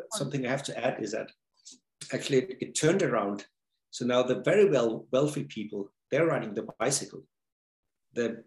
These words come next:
middle class, they're riding the car, and the poor one, they're riding the bus and the public transportation. And why is that? Actually, it was a strategy. And why has that happened? Well, it's because the, the, the, the property in Copenhagen is very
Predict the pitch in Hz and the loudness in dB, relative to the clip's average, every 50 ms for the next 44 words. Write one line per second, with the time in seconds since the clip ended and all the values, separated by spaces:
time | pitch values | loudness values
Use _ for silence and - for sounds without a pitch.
0 | _ 127 127 160 170 - - - 135 123 120 - - - - - _ 120 139 135 | _ 2 2 2 2 2 -2 0 0 2 2 2 0 -4 -8 -12 _ 0 2 4
1 | 131 131 127 120 113 113 110 107 107 - - 123 127 135 147 143 143 - - 120 | 4 4 4 2 0 0 -4 -4 -6 -4 -4 0 2 2 2 2 0 -2 -6 -6
2 | 113 120 110 - - - 185 202 185 143 113 101 98 - - - - 123 127 123 | -6 -4 -6 -6 0 6 6 6 8 6 4 2 0 -4 -8 -6 -2 0 0 0
3 | 123 117 110 110 110 110 110 - 110 101 - - - - 98 - _ 110 - - | 2 0 0 -2 -2 -4 -4 -2 -2 -2 -2 -4 -8 -10 -14 -10 _ -12 -12 -12
4 | 98 - 113 - - - _ - 107 107 - - - _ _ _ _ _ _ _ | -14 -12 -12 -12 -12 -14 _ -14 -12 -12 -12 -12 -16 _ _ _ _ _ _ _
5 | _ _ _ _ - 127 123 120 117 139 147 165 170 143 120 - 143 147 151 - | _ _ _ _ 0 0 2 4 4 6 6 6 6 4 4 4 2 2 2 0
6 | - - 139 - - 175 156 123 143 165 156 139 - - - 123 139 147 143 - | -2 -2 -2 -2 0 -2 0 0 0 0 0 -2 -4 0 0 2 2 2 -2 -6
7 | - - - _ _ _ _ _ _ _ _ _ _ 120 117 113 117 127 143 156 | -10 -14 -18 _ _ _ _ _ _ _ _ _ _ -4 -4 -4 0 2 4 4
8 | 175 202 - - - - - - - 135 127 - 147 131 135 - - 151 160 - | 4 4 2 -2 -8 -12 -12 -6 -4 -2 0 2 2 0 0 -2 -4 -4 -4 -4
9 | - 131 117 120 123 131 - - - - - - 135 139 139 135 - - - 131 | -6 -2 2 4 4 4 4 2 -2 -8 -10 -12 -2 0 0 0 0 0 0 0
10 | 131 127 - - 117 110 107 110 110 - _ 110 107 107 107 - _ 107 104 101 | 0 0 -2 -4 -2 -2 -2 -2 -4 -6 _ -4 -4 -4 -4 -8 _ -4 -4 -4
11 | 98 - _ - 156 170 208 220 - 127 110 - - - _ _ - - - 131 | -4 -6 _ -2 0 2 2 2 2 0 -2 -4 -6 -10 _ _ -10 -2 0 0
12 | 120 127 123 127 135 143 127 120 - - - - 151 156 156 - | 2 2 0 0 0 0 0 0 -2 -4 -2 0 2 2 2 2